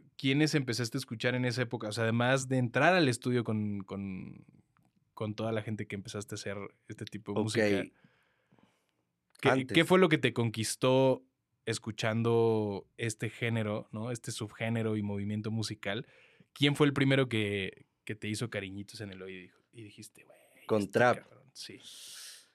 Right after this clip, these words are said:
Speaker 2: Cuando escuché unas rolas de The Pur Gang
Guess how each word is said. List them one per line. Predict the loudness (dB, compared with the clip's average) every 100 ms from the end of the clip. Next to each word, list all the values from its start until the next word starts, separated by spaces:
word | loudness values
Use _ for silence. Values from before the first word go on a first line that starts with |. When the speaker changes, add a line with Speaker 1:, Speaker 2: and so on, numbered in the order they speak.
| _ _ 2
Speaker 2:
Cuando | 6 6 6 4 6 6 8 8 6 6 6 6 6 6 6
escuché | 4 2 -4 0 4 4 6 4 4 4 4 2
unas | 2 2 2
rolas | 2 2 2 2
de | 4 4 4
The | 2
Pur | 0 0 2
Gang | 2 2